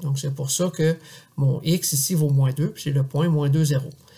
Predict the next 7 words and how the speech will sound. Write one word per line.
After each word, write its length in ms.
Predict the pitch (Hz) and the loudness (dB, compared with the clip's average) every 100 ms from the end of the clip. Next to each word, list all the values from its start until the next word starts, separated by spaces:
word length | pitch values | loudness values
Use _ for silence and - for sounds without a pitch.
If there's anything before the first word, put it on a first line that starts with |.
| - - - | -20 -20 0
Donc, 200 | 196 226 | 4 4
je 120 | - | 2
peux 200 | 220 233 | 2 2
maintenant 360 | 220 180 214 247 | 4 2 4 4
aller 260 | 165 165 165 | 4 6 6
remplacer 800 | 156 202 240 208 170 151 208 220 175 | 6 4 2 2 2 2 0 0 0
X 280 | 175 - | 0 0